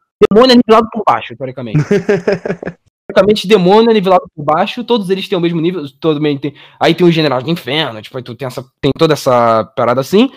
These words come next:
Speaker 1: aí você vê, cada um age na vida de uma pessoa de um tipo de jeito diferente, aí, tipo, tem um cape-, tem um demônio que, inclusive, tem um demônio, se você for ler,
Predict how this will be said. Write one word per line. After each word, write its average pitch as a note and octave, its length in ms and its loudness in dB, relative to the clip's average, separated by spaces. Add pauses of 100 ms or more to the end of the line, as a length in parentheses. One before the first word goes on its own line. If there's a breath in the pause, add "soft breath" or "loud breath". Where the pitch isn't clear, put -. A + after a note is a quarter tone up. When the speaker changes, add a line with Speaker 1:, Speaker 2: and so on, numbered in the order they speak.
(240 loud breath)
Speaker 1:
aí D#3+ 140 4
você G#3 180 0
vê, F3+ 140 2
cada G3 340 4
um F#3 180 4
age F3+ 280 4
na E3+ 40 0
vida E3+ 200 2
de E3 80 0
uma D#3+ 80 0
pessoa D#3+ 360 -4
de D#3 80 -4
um D3+ 80 -4
tipo D#3+ 280 -8
de C#3 80 -8
jeito C#3+ 200 0
diferente, D3 640 -4 (240 loud breath)
aí, E3+ 140 2
tipo, F3 240 -8
tem A3+ 80 2
um A#3+ 80 0
cape-, A#3+ 300 -2
tem A#3+ 100 0
um C4+ 60 2
demônio A3+ 420 4
que, A3+ 140 -8
inclusive, F#3 440 -2
tem G3 140 -2
um A3+ 60 0
demônio, G3 500 0
se - 60 -14
você D3+ 240 -4
for C#3+ 180 -4
ler, F#3 240 2